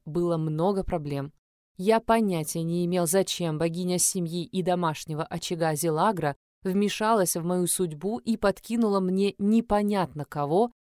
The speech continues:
в теле человеческой принцессы, но уже само это знание заставляло меня напрягаться.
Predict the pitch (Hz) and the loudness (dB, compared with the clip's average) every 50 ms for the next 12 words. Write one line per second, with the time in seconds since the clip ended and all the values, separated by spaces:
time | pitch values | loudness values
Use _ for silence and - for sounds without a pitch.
0 | _ _ - - - - 240 247 240 226 - - - 185 185 180 180 185 175 - | _ _ -20 -8 -2 2 4 4 4 2 0 -2 0 2 2 2 2 0 -2 -4
1 | 185 170 - - 180 165 - 180 180 180 - - 240 202 156 - - - - - | -6 -4 -4 -4 -4 -2 -2 -2 -2 0 0 0 2 2 0 0 -2 -4 -6 -12
2 | _ _ _ _ _ _ - 196 208 202 190 214 196 - - 226 214 202 202 202 | _ _ _ _ _ _ 2 2 2 4 2 2 2 4 4 4 4 4 2 2
3 | 190 185 - 214 190 202 208 214 208 185 160 143 143 139 139 143 160 151 - - | 0 0 0 -2 0 2 2 2 2 2 0 0 -2 -4 -4 -4 -4 -4 -2 -2
4 | 170 156 165 175 196 196 170 151 151 147 156 165 170 - - 180 180 165 160 147 | -2 2 4 4 4 4 2 0 0 0 0 0 -2 -2 -2 -4 -2 0 0 -2
5 | 135 - - - - | -2 -2 -4 -8 -8